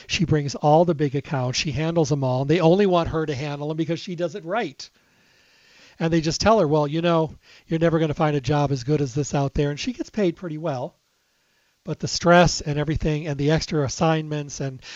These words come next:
the Saturday night emails with the "do this on the weekend 'cause I need it by Monday. I know you're not getting paid, but I know you'll do this for us," and all this guilt.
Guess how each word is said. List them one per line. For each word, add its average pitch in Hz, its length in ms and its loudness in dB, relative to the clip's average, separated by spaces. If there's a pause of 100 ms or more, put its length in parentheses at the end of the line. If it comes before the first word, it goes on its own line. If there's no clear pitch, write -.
(100)
the - 100 -2
Saturday 165 460 6
night 151 220 2
emails 151 640 2
with 139 140 0
the 147 60 -2
"do 170 200 6
this 165 200 2
on 151 100 2
the 143 100 -2
weekend 151 460 0
'cause 143 120 -2
I 143 80 0
need 147 160 0
it 143 60 0
by 135 140 2
Monday. 156 800 2 (460)
I 143 100 2
know 165 220 4
you're 165 140 4
not 156 160 0
getting 143 220 0
paid, 151 360 -2
but 147 120 -4
I 143 80 -6
know 147 160 -6
you'll 143 180 -6
do 143 200 -2
this 139 220 -4
for 156 320 -2
us," 147 260 -6
and 147 100 -10
all 143 140 -8
this 143 180 -12
guilt. 147 440 -4